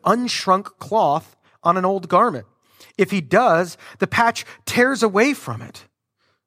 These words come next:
uh, the new from the old, and the, and a worse tear is made.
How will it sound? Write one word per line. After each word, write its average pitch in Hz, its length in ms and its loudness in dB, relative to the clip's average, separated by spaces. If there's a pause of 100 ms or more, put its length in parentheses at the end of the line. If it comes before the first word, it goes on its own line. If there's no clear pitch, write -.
(720)
uh, 160 120 4
the 160 100 0
new 214 220 2
from 233 200 0
the 208 100 -2
old, 165 500 0
and 185 100 2
the, 185 260 -2 (340)
and 165 160 2
a 156 40 0
worse 208 380 0
tear 185 380 0
is 139 140 -4
made. 156 400 -4